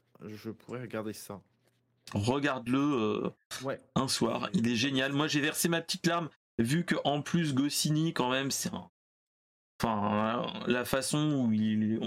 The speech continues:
Speaker 2: où on l'a perdu est quand même malheureux. Surtout, euh,
Speaker 1: Oui, tout à fait.
Speaker 2: étant un pro-, dans les professionnels de la santé,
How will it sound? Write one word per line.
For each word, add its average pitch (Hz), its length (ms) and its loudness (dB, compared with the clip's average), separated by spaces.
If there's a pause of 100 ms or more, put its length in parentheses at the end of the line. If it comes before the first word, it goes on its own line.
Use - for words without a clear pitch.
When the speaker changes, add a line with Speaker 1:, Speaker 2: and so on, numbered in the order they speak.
(100)
Speaker 2:
où 113 240 2
on 113 100 0
l'a 113 200 0
perdu 117 420 0
est - 60 -4
quand 110 100 0
même 104 160 0
malheureux. 131 420 0 (340)
Surtout, 160 460 2
euh, 139 120 2
Speaker 1:
Oui, 135 40 0
tout 131 60 -6
à - 40 -14
fait. - 140 0
Speaker 2:
étant 113 920 2
un 101 60 0 (260)
pro-, - 280 2
dans 113 540 2
les 110 100 2
professionnels 135 500 0
de 127 60 4
la 113 100 0
santé, 139 520 0